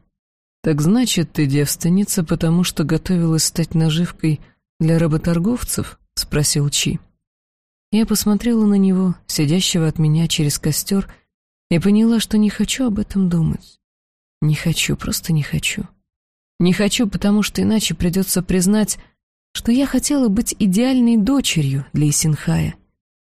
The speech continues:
Идеальной, такой, как Киран Макварас. Такой, как Сейли Эринс для Багора. Хотела быть правильной, достойной гордости и восхищения, хотела, чтобы шеф был счастлив.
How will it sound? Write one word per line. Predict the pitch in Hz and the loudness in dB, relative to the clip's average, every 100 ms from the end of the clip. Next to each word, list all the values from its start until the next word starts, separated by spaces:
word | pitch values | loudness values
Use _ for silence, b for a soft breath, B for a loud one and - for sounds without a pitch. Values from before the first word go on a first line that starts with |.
| _ _ _ - | _ _ _ -2
Идеальной, | 240 208 285 269 185 151 151 - _ _ _ _ - | 2 2 2 2 2 2 -2 -6 _ _ _ _ -4
такой, | 170 165 - 233 | -2 -2 0 0
как | 214 190 180 - | 0 -2 -2 -4
Киран | - 170 165 175 190 165 - _ _ | -6 0 0 2 0 0 -4 _ _
Макварас. | - 135 131 147 147 147 139 147 - - _ _ _ _ _ _ _ _ - | -4 -4 -4 -2 0 0 -2 -2 -2 -4 _ _ _ _ _ _ _ _ -4
Такой, | 185 269 254 | 0 0 0
как | 214 - | 0 0
Сейли | - 226 214 214 | 0 2 2 2
Эринс | 226 220 202 175 - | 2 2 2 2 0
для | 170 | 0
Багора. | 165 175 160 160 151 - _ _ _ _ _ - | 0 0 0 0 -2 -6 _ _ _ _ _ -8
Хотела | 240 302 240 196 | -4 0 2 2
быть | 202 196 - | 0 -2 -2
правильной, | 220 247 196 156 147 175 - | 0 2 2 2 0 -4 -4
достойной | 147 156 - 185 190 170 | -2 0 0 2 4 2
гордости | 160 180 165 165 - | 2 2 2 0 0
и | 156 | 0
восхищения, | 147 - 156 - 196 190 147 147 | 0 -2 -2 0 2 2 2 0
хотела, | 208 - 226 175 | -2 -2 -2 -2
чтобы | - 180 180 | -2 -2 0
шеф | - 202 156 | 0 0 0
был | 160 160 | -2 -2
счастлив. | - 233 190 - - | -2 -2 -2 -6 -14